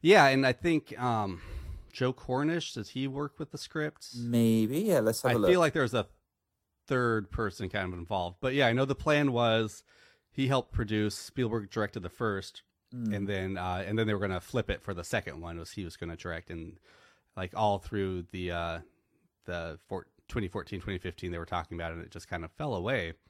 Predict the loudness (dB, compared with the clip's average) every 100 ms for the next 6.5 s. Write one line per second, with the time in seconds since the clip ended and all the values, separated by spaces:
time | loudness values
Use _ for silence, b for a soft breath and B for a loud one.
0 | _ -6 -2 -2 -4 -2 0 2 0 -4
1 | _ _ -2 -2 0 2 4 4 2 0
2 | 0 0 0 -4 0 -4 -4 -10 -10 -10
3 | -2 0 0 -4 -4 -6 -6 -8 -6 -6
4 | -6 -10 -10 -4 -2 0 -2 -2 -8 -2
5 | 2 4 2 -4 -4 -4 -4 -10 -8 -8
6 | -6 -6 -6 -8